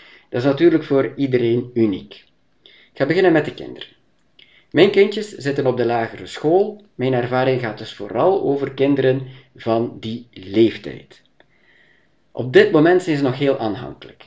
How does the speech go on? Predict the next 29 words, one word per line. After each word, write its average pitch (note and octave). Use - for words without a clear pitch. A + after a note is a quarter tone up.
Ik A#2
kan B2+
me B2
voorstellen D3+
dat B2
tieners, E3+
dat A#2+
die A#2+
meer A#2+
op -
hun G#2+
kamer D3+
zitten C#3
en A#2
dat A#2
dat A#2+
wel A#2+
heel A#2+
wat A#2
andere D3+
uitdagingen, D#3+
zal C#3
ik B2+
het C3
noemen, C3+
met A2+
zich, A2+
eh, G2+
meebrengt. F#2